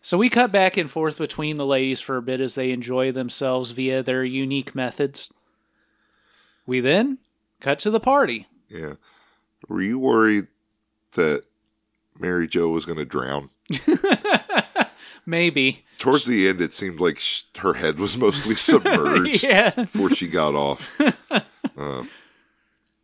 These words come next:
Speaker 2: a little concerning. That's not a technique I've seen before in film, I don't think.
Speaker 1: No, that, that was a new one for me.
Speaker 2: I don't think I've ever seen anyone do that before. That was new.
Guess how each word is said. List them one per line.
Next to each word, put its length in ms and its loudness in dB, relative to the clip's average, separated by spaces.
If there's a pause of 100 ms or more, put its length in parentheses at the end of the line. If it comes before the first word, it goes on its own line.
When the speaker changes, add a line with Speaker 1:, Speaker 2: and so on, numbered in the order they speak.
(300)
Speaker 2:
a 40 -8
little 200 4
concerning. 520 -8
That's 160 -2
not 120 0
a 40 2
technique 400 -2
I've 120 0
seen 220 -6
before 400 -6
in 140 -16
film, 320 -12
I 80 -10
don't 200 -12
think. 260 -6
Speaker 1:
No, 680 0
that, 80 -12
that 160 -2
was 160 -6
a 60 -8
new 180 -4
one 160 -4
for 180 -10
me. 240 -8
Speaker 2:
I 80 -12
don't 80 -6
think 100 2
I've 100 0
ever 140 0
seen 280 -6
anyone 340 -4
do 140 -4
that 240 -6
before. 340 -6
That 140 -2
was 240 2
new. 320 -8